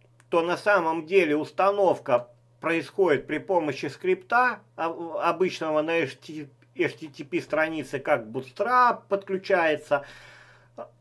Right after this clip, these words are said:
То есть, <coughs> мы просто подключили jQuery как скрипт, да, можем там установить её на сервер, на наш, можем через, просто вот так, через скрипт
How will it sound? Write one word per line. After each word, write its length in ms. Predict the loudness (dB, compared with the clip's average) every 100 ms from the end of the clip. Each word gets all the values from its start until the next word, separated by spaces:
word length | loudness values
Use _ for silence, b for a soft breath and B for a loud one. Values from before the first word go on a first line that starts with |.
| _
То 120 | 2 4
есть, 240 | 4 0 -2 0
<coughs> 120 | 0
мы 240 | 2 2
просто 400 | 2 4 4 2
подключили 600 | -10 -6 -4 -2 0 -2
jQuery 680 | -4 -6 -4 2 4 4 0 _ _ _
как 180 | -4 -4
скрипт, 480 | -2 2 2 2 -10 _ _ _ _ _ _ _ _ _ -16
да, 380 | 0 2 2 -2 _ -2
можем 320 | 0 0 0
там 160 | 0
установить 580 | 0 -6 0 0 0 -4
её 300 | -2 0 0
на 180 | -2 -2
сервер, 560 | -2 -2 0 0 -4 -6
на 160 | -2 0
наш, 340 | 2 0 -2
можем 500 | -4 -2 0 -2 -6 -10
через, 400 | -4 -2 -2 -4
просто 360 | -4 -4 -4
вот 200 | -6 -2
так, 240 | -2 -2 -4
через 300 | -8 -8 -10
скрипт 440 | -4 -4 -4